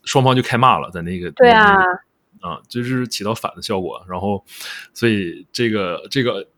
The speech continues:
Speaker 1: Facebook 的 algorithm 就是，就是这样的，哎，没有办法。
Speaker 2: 嗯。
Speaker 1: 嗯。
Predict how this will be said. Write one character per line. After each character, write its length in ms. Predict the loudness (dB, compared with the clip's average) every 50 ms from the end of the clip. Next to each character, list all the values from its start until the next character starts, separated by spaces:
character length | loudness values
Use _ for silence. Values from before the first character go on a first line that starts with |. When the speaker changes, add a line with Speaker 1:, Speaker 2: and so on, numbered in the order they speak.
| _
Speaker 1:
Facebook 520 | -12 -10 -10 -6 -4 -4 -4 -2 0 0 0
的 40 |
algorithm 460 | 0 2 2 2 0 0 -2 -4 -8 -10
就 100 | -10 -12
是， 140 | -12 -12
就 140 | -12 -10 -10
是 40 | -10
这 60 | -10
样 160 | -10 -12 -14
的， 260 | -18 _ _ _ -20 -18
哎， 40 | -18 -20 -20 _
没 80 | -10 -8
有 60 | -6
办 140 | -6 -6 -8
法。 80 | -10 -16 _ _ -20 -20 -18 -16 -16 -16 -16 -18 -18
Speaker 2:
嗯。 80 | -18 -18 -16 -18 -18 -18 -18 -18
Speaker 1:
嗯。 80 | -18